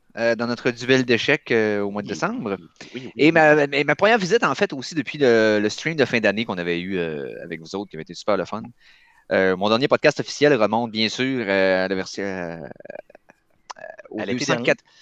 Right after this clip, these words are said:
Speaker 1: Ouais, c'est le deux cent cinquante-six, je pense,
Speaker 2: Ouais.
Speaker 1: deux cent cinquante-cinq, qui était le, le, le, le spoiler, euh, le Last of Us Part two, là.
Speaker 2: Yes.
Speaker 1: Euh, donc, c'est ça. Ça faisait un bout que j'étais pas là. Puis, euh,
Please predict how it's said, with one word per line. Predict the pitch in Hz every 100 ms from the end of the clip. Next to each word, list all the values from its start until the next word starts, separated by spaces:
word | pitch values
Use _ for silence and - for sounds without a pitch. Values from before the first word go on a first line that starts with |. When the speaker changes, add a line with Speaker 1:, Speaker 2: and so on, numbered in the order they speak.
| _ -
Speaker 1:
Ouais, | 135 170
c'est | -
le | 131 127
deux | 156 160
cent | - 190 196 196
cinquante-six, | - 151 143 160 135 - - 214 226 - -
je | 170
pense, | 208 220 202
Speaker 2:
Ouais. | 110
Speaker 1:
deux | 151
cent | 185
cinquante-cinq, | 170 151 208 220 - - -
qui | -
était | 139 139
le, | 127
le, | 120 113
le, | 113
le | 107 107
spoiler, | - 131 120 120
euh, | 127 123 104 98 95 98 95 95
le | 95 95 92
Last | 101 -
of | 104
Us | 104 -
Part | 107 95 -
two, | 175
là. | 185 - - - - _ -
Speaker 2:
Yes. | 82 82
Speaker 1:
Euh, | 80 78 78 - 50 62
donc, | 92 196
c'est | 113
ça. | - 311
Ça | 180
faisait | 190 359
un |
bout | 415 -
que | 294
j'étais | 220
pas | 180 135
là. | 202
Puis, | - 135
euh, | 127